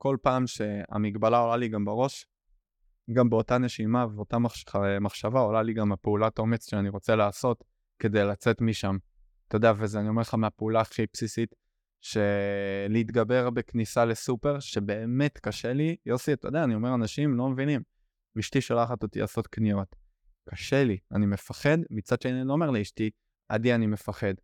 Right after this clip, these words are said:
אני הולך ועושה את זה, כי אני יודע שזה היכולת שלי עכשיו להתגבר וליצור פה אומץ, ואני רוצה פעולות כאלה בחיים שלי, כי כמו שאני דורש ממתאמנים שלי,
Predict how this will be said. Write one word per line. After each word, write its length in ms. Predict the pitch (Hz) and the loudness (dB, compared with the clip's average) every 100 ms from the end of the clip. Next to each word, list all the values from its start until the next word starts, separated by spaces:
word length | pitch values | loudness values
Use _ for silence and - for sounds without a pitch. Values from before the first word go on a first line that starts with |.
| _ - | _ -4
אני 140 | 120 | 0
הולך 260 | 123 135 123 | 0 -2 -4
ועושה 320 | 127 - 147 | -6 -2 -2
את 60 | 127 | -2
זה, 100 | 110 | -2
כי 100 | 107 | -4
אני 80 | |
יודע 180 | 110 139 | -2 -2
שזה 440 | - 113 117 139 147 | -2 -8 -8 -6 -2
היכולת 420 | 135 - 135 - | -2 -2 -6 -4
שלי 100 | 120 | -6
עכשיו 200 | - 147 | -2 -2
להתגבר 520 | 127 110 107 127 143 | -2 -2 0 0 0
וליצור 440 | 107 104 - 135 143 | -2 -6 -4 -4 -2
פה 140 | 147 - _ _ - | -6 -8 _ _ 0
אומץ, 500 | 160 165 110 98 - 107 | 4 4 2 -2 -10 -6
ואני 200 | 107 110 | -4 -2
רוצה 340 | 113 - 175 | -4 0 0
פעולות 360 | 165 139 113 - | 2 2 2 0
כאלה 240 | 104 104 | -2 -2
בחיים 360 | 101 - 101 98 | -4 -6 -6 -4
שלי, 180 | 107 98 | -6 -6
כי 260 | - 107 104 - _ _ _ _ - | -4 -4 -6 -12 _ _ _ _ -2
כמו 180 | 151 | 0
שאני 220 | 156 143 123 | 2 0 2
דורש 380 | 123 139 - | 2 0 0
ממתאמנים 540 | 139 120 110 107 131 147 | 0 0 0 0 0 0
שלי, 380 | 170 165 165 | 0 0 -2